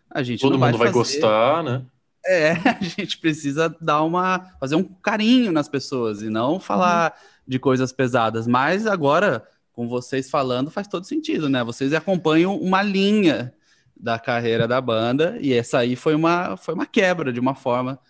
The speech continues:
Speaker 1: de uma certa forma, né? Isabela, qual que é a teoria do nome desse disco aí?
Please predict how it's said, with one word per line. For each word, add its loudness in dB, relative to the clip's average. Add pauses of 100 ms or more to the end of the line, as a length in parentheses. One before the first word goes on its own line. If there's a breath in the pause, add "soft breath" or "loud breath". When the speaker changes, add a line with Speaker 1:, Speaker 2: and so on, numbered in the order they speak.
(380 soft breath)
Speaker 1:
de -8
uma 2
certa -2
forma, 0
né? 0
Isabela, 0
qual -2
que -4
é 2
a 2
teoria 2
do 0
nome 4
desse -4
disco -4
aí? -2